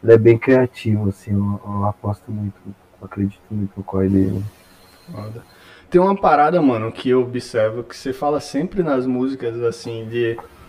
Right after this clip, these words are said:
Speaker 2: desse lance de guardar pra poder investir, tá ligado? Você acha que isso
Speaker 1: Sim.
Speaker 2: é uma parada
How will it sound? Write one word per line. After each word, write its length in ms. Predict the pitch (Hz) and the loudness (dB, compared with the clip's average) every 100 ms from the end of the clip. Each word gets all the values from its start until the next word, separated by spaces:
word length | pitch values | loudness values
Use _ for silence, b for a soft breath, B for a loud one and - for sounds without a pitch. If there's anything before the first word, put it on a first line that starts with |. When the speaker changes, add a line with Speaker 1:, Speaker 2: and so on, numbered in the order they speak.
| b - | b -18
Speaker 2:
desse 280 | 117 123 139 | -10 -8 -2
lance 300 | 127 131 - | 0 -2 -2
de 120 | 277 | -2
guardar 600 | 269 135 120 117 123 127 | 4 4 4 2 2 2
pra 120 | - 113 | 0 -8
poder 320 | 123 120 123 | -8 -6 -6
investir, 580 | 120 113 - - 113 143 | -6 -6 -10 -12 -12 -8
tá 120 | 107 | -6
ligado? 480 | 104 113 127 120 - | -4 -4 -4 -6 -6
Você 100 | - | -2
acha 240 | 156 151 | -2 -4
que 120 | 143 | 0
isso 300 | 139 139 - 95 | 2 2 6 8
Speaker 1:
Sim. 80 | 95 | 6
Speaker 2:
é 180 | 113 | 2
uma 200 | 113 123 | -4 -8
parada 440 | 120 123 120 120 | -8 -6 -4 -4